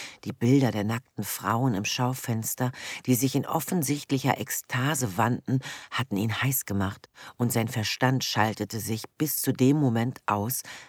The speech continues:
als er entdecken musste, wie teuer dieses amüsante Abenteuer sein würde, für das er kein Geld hatte. Also blieben ihm weiterhin nur die Handjobs,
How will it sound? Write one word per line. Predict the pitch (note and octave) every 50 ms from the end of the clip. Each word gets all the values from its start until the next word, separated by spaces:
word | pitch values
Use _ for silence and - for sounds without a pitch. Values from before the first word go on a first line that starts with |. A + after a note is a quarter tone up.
| - _ -
als | - C3 C3 -
er | - B2+
entdecken | G#2+ F#2+ - - - D3+ C#3+ - C3+ B2+ A#2+
musste, | A2+ A#2 A2+ - - - A#2 A#2 A#2 - - - - - _
wie | - A#2+ C#3 E3 E3+ D3+ C#3+ _ _
teuer | - - - D3+ F#3 F#3+ F3 B2+ F#2+ -
dieses | - - A#2+ C#3+ D3+ C3 C3 G#2+ - - -
amüsante | G#2+ G#2+ G#2+ G2+ F#2 - A2 G#2 B2+ C#3+ - A#2 - -
Abenteuer | - F#2+ G#2 A2 G#2 - - - G2 G2+ G2 F#2 F#2
sein | - - G#2 G#2 A#2 B2 C3 A#2+ -
würde, | - D#2 E2 - - E2+ F2 E2 - - - - - _ -
für | - G#2+
das | F2 G2 F2 - -
er | - G2 G2
kein | - - B2+ B2 B2+ C3
Geld | C3 D3 C#3 C3 B2 - -
hatte. | G#2 F#2+ - - F2+ F#2+ G2+ - _ _ _ _ _ _ _ _ - - - - - - - - - -
Also | - C#3 D#3+ E3+ D#3 E3+
blieben | C#3+ D#3 E3+ G3 D#3 E3
ihm | D3+ D#3+ D#3+ C#3
weiterhin | A2+ C3+ C#3+ D3 D3 - D3+ C#3+ C#3+ C#3 C#3
nur | C#3 C#3 C3+
die | B2+ B2+ A#2+
Handjobs, | C3 C#3+ C3+ C#3 C3+ - - C#3 C3 C3+ - -